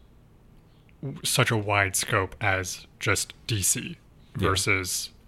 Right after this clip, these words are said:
Speaker 1: like, the, the dark universe. You know, oh, like, they only have so many monster movies, and it kind of,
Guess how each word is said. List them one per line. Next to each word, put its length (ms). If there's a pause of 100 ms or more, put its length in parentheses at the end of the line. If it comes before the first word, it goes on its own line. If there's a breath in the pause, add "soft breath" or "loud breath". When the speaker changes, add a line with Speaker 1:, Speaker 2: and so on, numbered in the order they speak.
(280)
Speaker 1:
like, 360
the, 380 (120)
the 80
dark 260
universe. 560 (500 loud breath)
You 80
know, 100
oh, 420 (300)
like, 200
they 80
only 160
have 120
so 140
many 160
monster 580 (100)
movies, 420
and 120
it 100
kind 200
of, 160